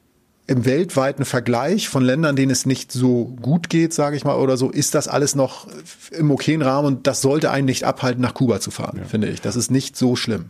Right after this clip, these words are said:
Speaker 2: Und aktuell, und das sagen wir immer dazu, und grad, ähm,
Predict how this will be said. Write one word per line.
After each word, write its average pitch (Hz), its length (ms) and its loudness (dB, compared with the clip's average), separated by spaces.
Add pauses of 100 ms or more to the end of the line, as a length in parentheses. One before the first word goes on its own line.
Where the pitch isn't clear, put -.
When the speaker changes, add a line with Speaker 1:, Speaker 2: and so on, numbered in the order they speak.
(140)
Speaker 2:
Und 113 180 2
aktuell, 110 640 2
und 113 140 0
das 104 100 4
sagen 110 220 2
wir 107 80 2
immer 110 180 2
dazu, 170 560 0
und 123 160 2
grad, 113 580 -2
ähm, 107 440 0